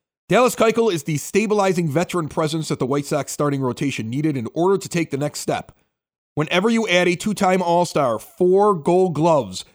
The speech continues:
twelve postseason appearances, a Cy Young Award, and a World Series ring to your young, inexperienced rotation, it must be considered a huge positive. Keuchel also feels like a leader. He was the first former member of the two thousand and seventeen Astros to really address what happened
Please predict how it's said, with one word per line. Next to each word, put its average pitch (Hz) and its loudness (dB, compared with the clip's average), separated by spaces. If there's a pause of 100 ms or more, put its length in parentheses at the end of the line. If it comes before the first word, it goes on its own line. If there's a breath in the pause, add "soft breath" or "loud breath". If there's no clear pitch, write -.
(120)
twelve 208 2
postseason 202 2
appearances, 156 -2
a 135 -6
Cy 190 2
Young 202 2
Award, 185 2
and 156 -2
a 151 2
World 165 0
Series 165 0
ring 175 -2
to 160 -4
your 143 0
young, 165 0
inexperienced 160 -4
rotation, 156 -2 (300 soft breath)
it 170 2
must 175 2
be 190 -2
considered 151 0 (220 loud breath)
a 165 2
huge 160 0
positive. 135 -2 (420)
Keuchel 220 2
also 190 2
feels 190 0
like 180 0
a 165 0
leader. 170 2 (440)
He 190 2
was 185 4
the 175 0
first 202 0
former 190 2
member 180 2
of 165 -2
the 165 -2
two 175 -6
thousand 160 0
and 139 -4
seventeen 156 -2
Astros 123 -4
to 151 -6
really 196 2
address 165 0
what 139 -2
happened 127 -4